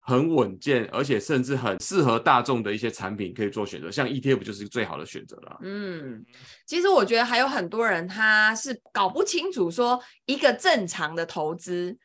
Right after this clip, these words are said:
Speaker 2: 他应有的获利应该要长什么样子。就像我妹早上在跟我说，“哎，我朋友最近投了一个什么三十万，每个月可以拿六千呢。”然后我就一算，每个月六千，一年不就七万二？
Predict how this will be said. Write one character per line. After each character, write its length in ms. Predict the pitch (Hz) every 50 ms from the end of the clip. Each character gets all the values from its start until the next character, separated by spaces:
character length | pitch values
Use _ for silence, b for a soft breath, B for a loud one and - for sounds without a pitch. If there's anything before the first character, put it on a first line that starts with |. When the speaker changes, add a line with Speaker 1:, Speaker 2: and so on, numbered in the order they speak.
| _ _ _ _
Speaker 2:
他 200 | - 294 302 -
应 220 | - 285 285 302
有 180 | 277 220 160 143
的 180 | 131 147 151 160
获 300 | - - 277 240 214 214
利 360 | 233 233 214 185 165 170 - _ _ _ _ _
应 140 | - 233 233
该 120 | 233 220
要 100 | 214 214
长 200 | 196 - 135 143
什 80 | 143 127
么 80 | 120
样 240 | 147 165 165 135 127
子。 220 | 123 123 - - -
就 120 | - 294
像 260 | 302 330 403 392 220 185
我 100 | 175 170
妹 180 | 196 262 240
早 180 | - 262 147 170
上 160 | 214 214 214
在 100 | 220 208
跟 140 | 190 208 208
我 140 | 196 160 147
说 220 | - 180 175 175 175 B B B B B -
，“哎， 140 | 220 190 180
我 140 | 170 165
朋 160 | 165 - 190 202
友 140 | 226 190
最 160 | 165 - 226 220
近 160 | 226 220 190
投 220 | - 185 170 165
了 140 | 170 170 160
一 100 | 185 180
个 180 | 180 180 165 156
什 120 | 151 151
么 80 | 151 165
三 240 | 165 - 202 208
十 220 | 202 - - 165 165
万， 320 | 175 190 185 165 131 - b b b b
每 120 | - 202 185
个 140 | - 220
月 160 | 247 269 262 240
可 80 | 247
以 80 | 226 180
拿 220 | 160 151 147 151
六 200 | 165 196 175 151 151
千 400 | - - - 160 135 117 113 113
呢。” 80 | 110 - - 127 _ _ _ _ _ _ _ _
然 100 | 226 262
后 60 | 302
我 60 | 254
就 100 | 196 226
一 120 | 247 220 190
算， 380 | 185 - 247 214 185 156 - - _ _ _ _ _ _ _
每 160 | - 190 190
个 80 | 190 220
月 140 | 233 254 254
六 160 | 262 247 220
千， 200 | 202 - 233 214
一 60 | 233
年 160 | 226 196 160
不 80 | 147 160
就 80 | 175
七 280 | 190 - - - 180 175
万 160 | 180 170 147 135
二？ 320 | - 170 156 123 -